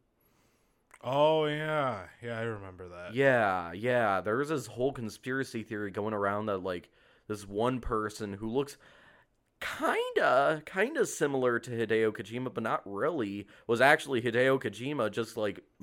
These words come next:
Speaker 2: photoshopped to look like a different person. And then,
Speaker 1: Huh.
Speaker 2: like, it was actually gonna be Silent Hill, and I
Speaker 1: Yeah.
Speaker 2: don't understand it.
Speaker 1: Silent Hills, specifically.
Speaker 2: Is it Silent Hills?
Speaker 1: Yeah, the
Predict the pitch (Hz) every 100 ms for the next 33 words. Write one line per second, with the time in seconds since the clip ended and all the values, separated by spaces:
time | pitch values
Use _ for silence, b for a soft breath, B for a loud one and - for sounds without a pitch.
0 | - 123 147 135 117 110 - 107 107 113
1 | 104 92 95 98 92 95 90 - 98 95
2 | 95 B B B B 113 107 104 101 95
3 | 90 - 110 113 113 120 - 123 113 110
4 | 107 104 107 107 110 107 - 104 110 107
5 | 117 113 120 101 95 98 _ b b b
6 | 104 101 98 - _ _ _ _ 151 147
7 | 170 - 135 127 - - 117 110 69 67
8 | _ - 127 120 107 98 92 107 98 92
9 | 87 - - B B B - - - -
10 | 87 - 50 101 101 - 104 104 107 107
11 | 110 - B B B 131 117 107 113 104